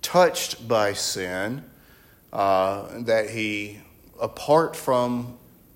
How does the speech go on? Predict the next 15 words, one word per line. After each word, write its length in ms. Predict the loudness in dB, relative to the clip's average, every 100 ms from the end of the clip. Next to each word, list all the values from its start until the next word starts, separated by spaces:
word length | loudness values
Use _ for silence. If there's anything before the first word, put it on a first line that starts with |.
| _
regeneration, 1000 | -6 -6 -4 -4 -2 0 0 0 -6 -8
he 140 | -6 -4
is 240 | -4 -8
enslaved 800 | -8 -6 -4 2 4 4 0 -6
to 120 | -8
sin, 720 | -6 -6 -6 -6 -6 -8 -12 -18 -20 -20 -20 -20 -20 -14
and 240 | -4 0 2
that 220 | 2 2
he 640 | -2 -2 -2 -4 -10 -16 -20 _ _ -20 _ -4
does 280 | 0 2 2
not 440 | 2 2 0 -6
desire 800 | -6 -6 -2 0 0 0 -2 -4
to 180 | -6 -10
do 260 | -8 -8 -8
good. 520 | -6 -6 -8 -12